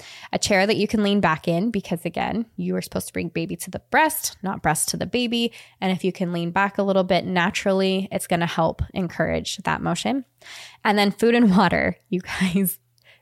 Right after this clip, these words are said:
you get, like, the second that baby latches and you were like, <gasps> "I've never been so parched in my life." Like, where I am in the middle of the Sahara Desert, I can feel it. Like, you cannot breathe. You are so thirsty. And once that baby is latched, especially when you are a first-time mom, you are like, "I'm not moving.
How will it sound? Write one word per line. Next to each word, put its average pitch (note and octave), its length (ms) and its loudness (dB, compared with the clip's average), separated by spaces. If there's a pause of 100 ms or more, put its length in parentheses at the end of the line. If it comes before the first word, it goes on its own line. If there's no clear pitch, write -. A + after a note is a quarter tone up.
you A3 120 2
get, D4+ 320 2
like, G3+ 260 2
the G3 100 4
second - 480 0
that F3+ 160 2
baby E3+ 280 2
latches E3 440 2
and F#3 140 4
you F3+ 80 4
were F3 80 4
like, E3+ 240 2
<gasps> - 40 -8 (920)
"I've C4 160 6
never C#4 240 6
been C4 160 6
so C#4+ 140 2
parched B3 320 2
in B3+ 60 4
my B3 100 4
life." B3+ 400 4
Like, F#3+ 300 2
where G#3+ 520 4
I F#3 120 4
am F3+ 160 4
in F3+ 80 2
the F3 60 4
middle F#3+ 260 6
of F3 180 2
the F3 80 4
Sahara E3+ 320 2
Desert, E3 480 0
I F3 80 2
can E3+ 180 -2
feel - 260 -4
it. - 200 -2
Like, - 160 -4
you G#3 80 0
cannot F3+ 540 0
breathe. F3+ 500 4
You F3+ 180 2
are E3+ 120 2
so F3 260 2
thirsty. F3 480 2
And F3 140 0
once F#3+ 180 2
that G#3+ 160 2
baby F3+ 260 4
is E3+ 140 0
latched, D#3+ 260 2
especially F3 380 0
when F3 120 2
you F3 100 2
are E3+ 40 4
a - 60 0
first-time E3 360 -4
mom, E3+ 200 0
you E3+ 100 -2
are D#3 60 0
like, D#3 160 0
"I'm F3+ 100 2
not A#3+ 140 2
moving. A#3 380 2